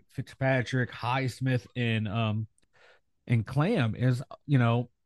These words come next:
y-, you have to skimp everywhere else, and we've been skimping on the s-, other parts of the secondary, hoping the pass rush will work, and it really hasn't. So I'm looking at him, and everyone else has, I think he's the best out of the bunch. Everyone else, you know, um,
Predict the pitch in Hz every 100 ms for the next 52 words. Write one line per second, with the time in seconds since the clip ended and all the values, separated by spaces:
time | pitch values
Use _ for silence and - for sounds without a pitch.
0 | - 139 120 117 - _ 156 147 170 131
1 | 165 180 - 175 139 127 - 170 180 -
2 | 135 139 135 123 117 135 175 123 113 120
3 | 120 - 139 143 135 135 113 - - _
4 | _ _ - 139 143 - 147 139 135 107
5 | - 143 233 135 104 101 131 120 117 -
6 | 135 160 - 117 - 117 95 190 214 117
7 | 117 143 131 104 156 220 - 98 _ _
8 | - _ _ _ 120 117 170 240 254 196
9 | 175 139 165 175 180 196 - _ 135 143
10 | 175 233 214 147 151 165 147 143 135 -
11 | _ - - 135 143 202 - 180 - 104
12 | 127 - 127 107 92 120 151 135 - _
13 | _ _ _ 139 160 139 147 156 160 127
14 | 117 - _ _ - 135 131 123 117